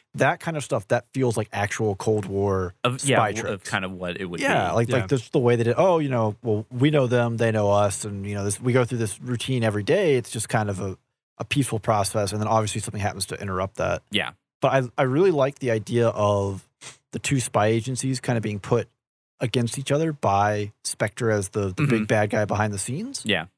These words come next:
Speaker 1: And all of the, the side play of the two groups kind of working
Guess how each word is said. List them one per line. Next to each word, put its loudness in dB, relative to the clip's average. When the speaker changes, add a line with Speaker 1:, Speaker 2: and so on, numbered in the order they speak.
Speaker 1:
And 4
all 4
of -6
the, 2
the -4
side 0
play -2
of 0
the -4
two -2
groups -2
kind 0
of -2
working -2